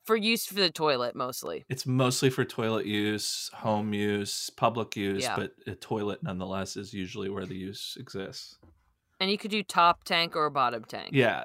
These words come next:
Speaker 2: if you
Speaker 1: which
Speaker 2: wanna
Speaker 1: people
Speaker 2: do
Speaker 1: just call the toilet bowl.
Speaker 2: Exactly. Some people call it the toilet bowl. We call it
Speaker 1: <laughs>
Speaker 2: bottom tank, top
Speaker 1: Bottom
Speaker 2: tank.
Speaker 1: tank.
Speaker 2: Also, <laughs> it's just, uh,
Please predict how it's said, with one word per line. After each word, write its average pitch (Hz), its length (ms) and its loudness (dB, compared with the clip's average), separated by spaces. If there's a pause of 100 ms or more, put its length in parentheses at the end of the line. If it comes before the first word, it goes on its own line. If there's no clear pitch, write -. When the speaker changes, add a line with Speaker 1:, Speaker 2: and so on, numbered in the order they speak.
Speaker 2:
if - 80 -6
you - 60 0
Speaker 1:
which 123 100 2
Speaker 2:
wanna 120 160 4
Speaker 1:
people 120 160 0
Speaker 2:
do 113 80 2
Speaker 1:
just 107 120 0
call 143 140 8
the 139 80 2
toilet 135 300 0
bowl. 117 280 -4
Speaker 2:
Exactly. 107 440 -4
Some 143 200 2
people 147 240 0
call 120 220 4
it 107 60 -4
the 107 80 -6
toilet 110 200 -2
bowl. 98 220 0
We 104 100 0
call 110 280 2
it 101 40 -12
Speaker 1:
<laughs> - 0 -
Speaker 2:
bottom 98 360 0
tank, 101 380 2 (100)
top - 340 4
Speaker 1:
Bottom 254 240 12
Speaker 2:
tank. 302 160 6 (260)
Speaker 1:
tank. - 300 4
Speaker 2:
Also, 131 400 12 (480)
<laughs> - 60 2
it's - 460 12
just, - 400 8 (380)
uh, 190 280 12